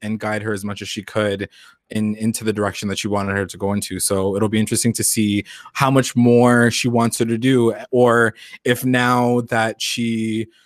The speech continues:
has gotten her to this point is, uh, you know, the real Dark Lord gonna come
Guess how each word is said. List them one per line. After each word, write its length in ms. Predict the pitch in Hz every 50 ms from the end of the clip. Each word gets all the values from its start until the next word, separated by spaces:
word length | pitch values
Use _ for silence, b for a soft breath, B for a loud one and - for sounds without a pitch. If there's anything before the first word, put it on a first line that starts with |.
| b b b _ _
has 180 | - 135 120 117
gotten 360 | 120 135 123 123 123 120 113
her 140 | 107 120 113
to 120 | - 117
this 220 | 110 113 120 110 -
point 400 | - - 123 117 113 110 107 107
is, 460 | - 113 110 107 107 107 104 101 - b b b b b b b _ -
uh, 180 | 110 107 101 101
you 100 | 101 107 107
know, 340 | 107 104 101 101 101 98 b b b b b b _ _ -
the 300 | 120 127 135 123 107 131
real 420 | 127 117 113 123 123 131 127 127 123
Dark 320 | 113 120 110 110 107 - -
Lord 360 | 117 110 110 107 107 107 107
gonna 180 | - 107 104
come 300 | 104 - - 117 110 117